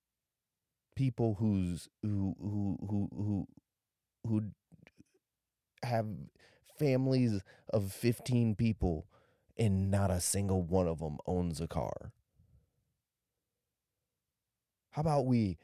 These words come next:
how about, how about we put some money into getting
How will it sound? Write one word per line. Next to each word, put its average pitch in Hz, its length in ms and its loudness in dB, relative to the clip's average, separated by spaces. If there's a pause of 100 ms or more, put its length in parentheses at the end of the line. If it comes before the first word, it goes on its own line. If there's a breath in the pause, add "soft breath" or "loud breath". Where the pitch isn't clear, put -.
how 131 160 -2
about, 131 420 2
how 131 200 -4
about 123 400 0
we 92 440 -4 (460)
put - 240 0
some 90 300 -2
money 92 560 -2 (800)
into 92 300 -2
getting 82 640 -6